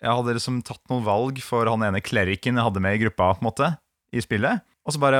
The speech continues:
«Oi, shit, det var jo dritinteressant det som skjedde.» Han, eh, konfronterte faren sin, og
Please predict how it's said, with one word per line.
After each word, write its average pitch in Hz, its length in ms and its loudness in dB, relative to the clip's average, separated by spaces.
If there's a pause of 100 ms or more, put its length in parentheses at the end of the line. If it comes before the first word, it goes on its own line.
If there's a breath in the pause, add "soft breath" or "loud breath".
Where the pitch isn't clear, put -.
«Oi, 208 160 4
shit, - 240 -2
det 180 80 -2
var 156 140 2
jo - 100 0
dritinteressant 120 640 -2
det 131 140 -4
som 123 100 -6
skjedde.» 110 240 0
Han, 117 320 0
eh, 110 380 0 (180)
konfronterte 117 560 -2 (640)
faren 92 320 0
sin, 107 420 -2
og 98 600 2